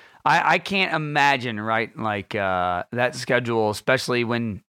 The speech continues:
some of these guys, they were living on, "Hey, like, I have one more opportunity. I got one more chance. So I gotta make a decision here. You know, I gotta go to college. I gotta do this. I gotta prove to my parents I can play. I gotta, whatever it is, I gotta pay my bills," right? And you don't even know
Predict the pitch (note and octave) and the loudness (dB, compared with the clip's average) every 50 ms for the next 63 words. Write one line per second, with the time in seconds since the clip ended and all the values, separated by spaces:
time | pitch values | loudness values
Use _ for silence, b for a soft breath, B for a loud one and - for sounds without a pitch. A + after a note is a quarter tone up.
0 | _ _ _ - - - F#3 G#3+ A#3 A#3 G3 D#3 A2+ E3+ D#3+ D3+ C#3+ C#3 C3+ A#2+ | _ _ _ -14 -8 -4 -4 -2 -2 -2 -2 0 2 4 4 6 4 4 2 0
1 | - - - - _ _ _ _ _ - D3+ D#3 D#3+ C#3+ C#3+ D3+ E3 F3+ D#3 E3+ | -4 -8 -10 -12 _ _ _ _ _ -2 0 2 2 0 0 0 0 0 0 -2
2 | E3+ D3+ C#3 C#3 C#3 C3+ C3 B2+ A#2+ A2+ A2 A#2 D3 D#3 D3+ C#3 B2+ B2 A#2 A2+ | -2 -2 0 0 0 0 0 -2 -4 -4 -4 -2 -2 0 0 0 0 -2 -2 -4
3 | G2+ - - _ _ _ _ _ _ _ _ _ - B2 C#3 D#3+ D#3+ D3+ C3+ C#3 | -4 -10 -18 _ _ _ _ _ _ _ _ _ 2 4 6 6 6 4 2 2
4 | D3 D3 D3 C#3+ C#3 C3+ C3+ C3 - C3 - D3+ C#3+ C3 B2 A2+ G#2+ A2+ B2 C3 | 0 0 2 2 4 4 4 2 0 -2 -4 -4 -4 -2 -2 0 0 2 2 2
5 | B2+ B2+ B2+ C#3+ C#3 C3 A#2+ - - - C#3+ C3+ A#2+ - C3+ B2 B2+ B2 A#2 A#2 | 0 0 -2 -2 0 -2 -2 -2 -4 -2 -2 -2 -2 0 2 2 2 2 0 -2
6 | A#2 A#2+ A#2+ B2+ A2+ A2+ G2+ - - B2+ B2 A#2 A#2+ A#2+ A2 A#2 A2+ G#2+ G#2 G#2 | -2 -2 -2 -2 -4 -4 -4 -2 -2 -2 -2 -2 -4 -6 -6 -4 -4 -4 -4 -4
7 | G#2 A2 A2 A2 A2 A2 A2 A2+ B2 C3 C3+ C3+ B2+ B2+ A#2+ - - C3 C3 B2+ | -4 -6 -6 -6 -6 -6 -2 -2 0 0 0 0 -2 -4 -2 2 4 6 6 6
8 | A2+ A2 A2 G2+ A2+ A#2 A#2 B2+ B2+ B2+ B2 B2 B2+ B2+ C3 B2 A2+ G2+ B2 A#2+ | 6 2 0 -2 -2 -2 0 0 0 0 -2 -4 -2 -2 -2 -2 0 0 0 2
9 | B2+ B2 - - C#3+ B2+ - - B2+ A#2+ A2 - B2+ C3 C3 A#2 - A#2 A#2+ B2 | 2 0 0 -2 -4 -4 -4 -2 -2 -2 -2 0 0 0 0 0 0 -2 -2 -2
10 | A2 - C3 C3+ C3+ B2+ B2 A#2+ A#2 A#2+ B2+ C3 C3 B2+ A2+ - B B B B | -2 -2 0 0 0 0 0 0 -2 -2 -2 -2 -2 -4 -6 -8 B B B B
11 | B - D3 D#3 D#3+ F3+ G3 F#3 F#3+ F#3+ F3 D#3 F3 F#3+ F3 - E3+ F#3 F#3 F#3+ | B -4 0 0 2 2 2 2 2 2 2 2 2 2 2 0 0 0 2 2
12 | F#3 E3 D3 F3+ G3+ G#3 F#3+ D3 A#2+ G#2+ G2+ C3+ C#3+ D#3 E3+ - - D3+ D3 D#3 | 2 2 2 0 2 2 2 0 -2 -4 -2 0 0 0 0 -2 -4 -6 -4 -2
13 | D#3 E3 F3 F#3 F#3+ F#3+ E3+ E3+ D#3+ D3+ D#3+ F#3 G3+ F#3 D#3+ D3 C#3+ C#3+ D3 C#3+ | 0 2 2 2 2 0 0 0 0 0 2 2 4 4 4 2 2 2 0 -4